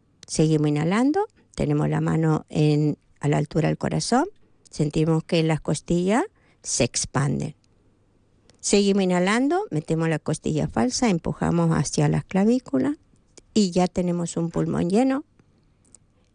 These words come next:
Y ahora atento, que no es importante inhalar. ¿Saben lo que es importante? Exhalar. Y ahora exhalaremos muy lentamente.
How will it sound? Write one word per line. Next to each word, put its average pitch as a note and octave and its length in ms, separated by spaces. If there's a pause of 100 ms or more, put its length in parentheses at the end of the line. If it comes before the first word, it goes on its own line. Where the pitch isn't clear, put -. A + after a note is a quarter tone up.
(340)
Y E3+ 100
ahora F3 240
atento, A3+ 560 (300)
que F#3+ 120
no G#3+ 120
es A#3+ 180
importante D#3 600
inhalar. D#3+ 480 (960)
¿Saben G3 360
lo F#3 120
que E3 100
es E3 140
importante? F3 640
Exhalar. - 640 (520)
Y E3+ 140
ahora F#3 260
exhalaremos D3 760
muy C4+ 720
lentamente. D#3+ 800